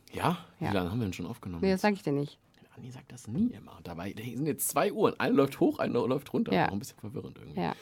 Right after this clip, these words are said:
Speaker 1: Ja, tatsächlich, ich war in Argentinien. Und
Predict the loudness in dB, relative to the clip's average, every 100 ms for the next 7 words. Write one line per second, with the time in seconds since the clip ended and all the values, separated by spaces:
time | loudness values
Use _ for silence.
0 | -14 -14 -14 -14 -20 -20 -20 -20 -20 _
1 | _ 2 2 2 0 -2 0 0 2 -2
2 | 0 -2 0 4 4 2 0 2 2 0
3 | -6 _ _ _ _ _ _ _ 0 6
4 | 6 8 8 6 4 -4 -20 -20 _ _
5 | 8 8 8 6 6 4 0 -4 -6 -8